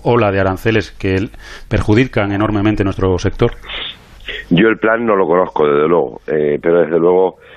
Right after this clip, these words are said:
Speaker 2: eh, en este mundo tan global y en este mundo tan complicado de estos últimos, eh, tiempos, o tienes amigos,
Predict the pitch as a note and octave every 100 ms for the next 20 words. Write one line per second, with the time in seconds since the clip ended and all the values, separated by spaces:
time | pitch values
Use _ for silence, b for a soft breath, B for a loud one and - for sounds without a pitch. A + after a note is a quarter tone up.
0 | B F2 F2+ F2+ F2 F2 F#2 G2+ F#2+ G2
1 | G2+ G#2 G2+ G2 F#2+ F#2 F2+ F#2 G2+ G2+
2 | F2+ E2+ - E2+ F#2 F#2 F2 E2+ D#2+ D#2
3 | - E2+ - E2 G2 F#2 F2 E2+ D#2+ F2
4 | F2 E2 E2 E2 D2 D2+ D2+ B1+ D2 G2+
5 | F#2+ A2 A2+ - B B B - F2 -
6 | G#2+ A2 G#2+ G#2+ A2+ A#2+